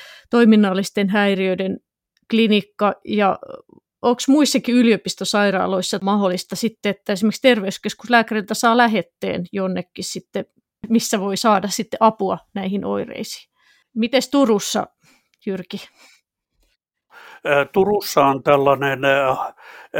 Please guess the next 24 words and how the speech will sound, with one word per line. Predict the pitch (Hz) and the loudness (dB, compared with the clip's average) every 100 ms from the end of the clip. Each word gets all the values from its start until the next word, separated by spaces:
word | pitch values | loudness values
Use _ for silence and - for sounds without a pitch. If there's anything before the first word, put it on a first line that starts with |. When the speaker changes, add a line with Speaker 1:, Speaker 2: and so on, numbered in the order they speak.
| 135 | -2
Speaker 2:
tää | 131 147 143 | 2 4 4
on | 143 | 2
siirtynyt | 160 175 147 139 131 127 | 0 0 -4 -6 -8 -4
oikeastaan | 139 131 135 - - 131 | -4 -2 -6 -4 -4 -4
niin | 135 | -4
kuin | - 131 135 135 135 131 131 139 | -10 -10 -8 -8 -8 -8 -4 0
lastentautien | 151 - - 170 123 135 120 - 123 120 - | 0 0 -6 -6 -2 0 0 -2 -6 -6 -6
puolelle | 151 147 127 123 123 | -4 -2 -2 -4 -6
sen | - 151 147 | -2 -2 -2
takia, | 123 - 127 120 | -4 -6 -6 -6
että | 117 - | -6 -6
siellä, | 117 139 135 123 123 - - - - - | -4 -2 -2 -2 -6 -12 -20 -20 -20 -6
ö, | 123 | -6
hoidetaan | 117 151 147 127 - 117 113 | 0 0 0 -4 -6 -6 -4
harvinaissairauksia. | - 156 147 120 120 113 110 - - 127 117 113 107 104 - - 135 - - - - | 0 0 0 -4 -4 -6 -6 -6 0 0 0 -4 -10 -12 -14 -16 -16 -18 -20 -20 -10
Niin | 131 131 | -4 -4
sitten | 117 139 - 120 | -2 -4 -2 0
nä-, | 127 123 123 | 0 0 0
tää | 131 | -2
niin | 127 117 | -2 -6
kuin | 131 127 - _ - | -8 -8 -12 _ -6
näiden | 139 151 135 127 120 | 0 0 0 -4 -4
asioiden | 117 - 127 120 - 123 | -6 -6 -8 -8 -8 -8
hoidon | 113 147 139 131 127 113 | -6 -4 -4 -4 -6 -8